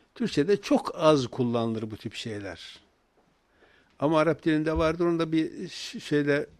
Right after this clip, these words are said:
hani, e, ilk iki ayette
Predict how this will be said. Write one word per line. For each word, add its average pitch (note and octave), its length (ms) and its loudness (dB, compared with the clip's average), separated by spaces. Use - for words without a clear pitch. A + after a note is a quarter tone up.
hani, C3+ 340 4
e, D3+ 100 -6
ilk C#3+ 460 2
iki D#3 260 2
ayette C#3+ 600 4